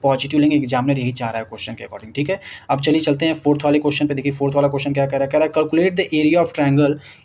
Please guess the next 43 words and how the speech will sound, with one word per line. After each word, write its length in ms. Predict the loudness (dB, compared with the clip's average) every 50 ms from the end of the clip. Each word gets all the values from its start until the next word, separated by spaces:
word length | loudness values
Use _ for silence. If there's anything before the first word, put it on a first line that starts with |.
| _ 2
A 160 | 4 4 4
is 80 | 2 2
given 320 | 0 0 2 0 0 -2 -4 -8 -16 -20 -20 _ -6 -4
if 200 | -4 -4 -2 0
A 180 | 0 0 0
is 160 | 0 0 0 0
origin," 180 | 0 -2 -4
sorry, 360 | -4 -4 -6 -4 -4 -4 -6
if 60 | -6 -4 -4
A 220 | -2 0 0 0 -2
is 220 | -4 -8 _ _ _ _ _ _ _ _ _ -6
origin, 340 | -4 -4 -2 -2 -2 -4 -4
तो 60 | -4
origin 320 | -4 -4 -4 -2 -2 -4 -4 -6 -8 -4 -4
A 80 | -4 -4
को 100 | -2 -2
मानते 320 | -2 0 -2 -2 -4 -6
हैं 80 | -4 -2
और 200 | -2 -2 -2 -2
A 100 | -6 -6
को 100 | -4 -2
मान 180 | -2 0 0
करके 200 | -2 -4 -6 -6
हम 80 | -4 -4
लोग 100 | -4 -4
क्या 100 | -4 -4
करते 220 | -4 -6 -8 -8
हैं, 80 | -8 -6
Solution 360 | -6 -4 -4 -4 -6 -8 -8 -8
करते 220 | -8 -10 -10 -10
हैं। 60 | -6
Formula 320 | -2 -2 0 0 2 0 0
क्या 160 | 2 2 2
होता 140 | 2 2 2
है, 100 | 0 0
अगर 260 | 0 -2 -2 -2 -4 -8 -6 -4
जैसे 220 | -2 -2 -2 -2 -2
अगर 140 | -2 -2 0
triangle 320 | 0 2 2 2 2 2
दिया 160 | 0 -2 -2
हुआ, 120 | -4 -4 -6
ठीक 200 | -6 -6 -6 -6
है, 120 | -6